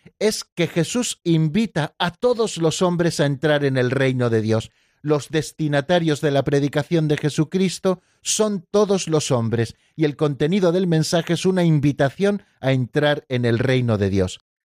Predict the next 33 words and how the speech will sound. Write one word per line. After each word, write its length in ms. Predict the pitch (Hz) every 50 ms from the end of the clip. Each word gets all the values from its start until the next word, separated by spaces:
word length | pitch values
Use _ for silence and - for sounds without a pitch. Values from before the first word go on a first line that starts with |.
| _ _ _
Y 140 | 226 202 226
hace 200 | 226 - 240 220
luego 400 | 202 208 214 190 202 208 - - -
una 320 | 202 202 196 196 190 175
salvedad, 640 | - - 175 151 147 135 143 143 156 175 190 - - _ _ _ _
ofreciéndonos 840 | - 165 - - 151 147 139 - 180 180 180 180 180 175 165 - -
una 160 | 175 160 151
idea 260 | 151 147 165 160 156
muy 260 | 147 151 165 220 247 170
consoladora 920 | - - 160 151 151 139 - - 143 131 135 131 131 147 147 147 143 - _ _ _ _
que 140 | - 147 139
no 80 | 147
hemos 260 | 151 147 143 139 131 -
de 100 | 147 135
olvidar 440 | 127 117 120 120 123 123 117 107
nunca. 480 | 104 110 107 104 98 - - 92 85 - _ _ _ _ -
Aun 240 | 160 160 165 156 156
el 180 | 151 151 -
peor 380 | - - 160 175 196 214 208 196
de 140 | 170 196 175
los 200 | 175 160 - -
pecadores 720 | - 175 165 - 156 156 170 196 196 196 196 190 - - _ _ _ _ _ _ _
es 220 | - 165 170 139 135
llamado 500 | 151 135 143 139 139 131 131 131 - -
a 160 | 139 127 -
convertirse 1000 | - 202 208 208 196 170 156 139 135 131 - 165 175 175 160 - - 190 190 190 - _ _ _ _ _
y 120 | - 156
aceptar 540 | 156 - - 156 135 - _ 202 208 208 196
la 100 | 185 160
infinita 560 | 156 147 127 151 160 147 160 175 170 170 156
misericordia 800 | 143 135 117 - 139 127 120 117 - - 139 135 127 117 120 113 107
del 180 | 110 107 104
Padre. 400 | - 107 98 95 87 92 95 -